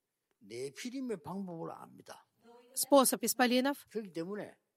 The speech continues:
Speaker 1: 유일한 길이 있죠.
Speaker 2: Так как знаем, поэтому существует единственный путь.
Speaker 1: 심지어 내 피림이 어떻게 유혹하는지 압니다.
Speaker 2: И также, каким образом исполины,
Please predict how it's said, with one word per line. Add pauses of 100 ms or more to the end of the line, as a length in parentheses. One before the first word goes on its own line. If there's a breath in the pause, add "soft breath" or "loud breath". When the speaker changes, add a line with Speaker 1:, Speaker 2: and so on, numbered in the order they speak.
(220)
Speaker 1:
유일한
길이
있죠. (360)
Speaker 2:
Так
как
знаем,
поэтому
существует
единственный
путь.
Speaker 1:
심지어 (2500)
내
피림이 (640)
어떻게
유혹하는지
압니다. (300)
Speaker 2:
И
также,
каким
образом
исполины,